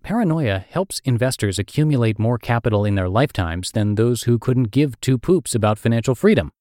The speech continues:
However, investing fomo never allows folks to ever be satisfied with how much they have.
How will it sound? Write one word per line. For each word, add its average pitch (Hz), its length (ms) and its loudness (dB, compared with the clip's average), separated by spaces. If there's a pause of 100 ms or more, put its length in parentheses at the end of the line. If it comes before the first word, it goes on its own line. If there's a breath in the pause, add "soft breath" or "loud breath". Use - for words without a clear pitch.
(500)
However, 139 480 2 (100)
investing 170 560 2
fomo 135 480 4
never 127 340 2
allows 110 480 2
folks 98 340 2
to - 180 -8
ever 160 240 2
be 127 120 0
satisfied 95 640 0
with 92 120 -2
how 101 120 2
much 92 240 0
they 92 120 2
have. 90 320 2